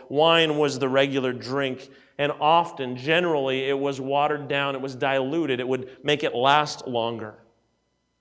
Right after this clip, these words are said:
Well, here we read that the wine of God's fury will be poured full strength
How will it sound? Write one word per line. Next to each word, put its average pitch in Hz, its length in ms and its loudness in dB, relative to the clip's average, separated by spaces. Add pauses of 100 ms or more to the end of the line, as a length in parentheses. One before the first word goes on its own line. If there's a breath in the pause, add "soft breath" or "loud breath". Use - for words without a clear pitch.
(640)
Well, 131 160 -2
here 143 520 -2 (1160)
we 127 140 -4
read 131 340 0
that 110 140 -10
the 127 80 -6
wine 127 480 0 (1080)
of 113 100 -10
God's 123 320 4
fury 127 500 -2
will 117 180 -4
be 120 100 -6
poured 120 380 -2
full 135 260 -6
strength - 760 -8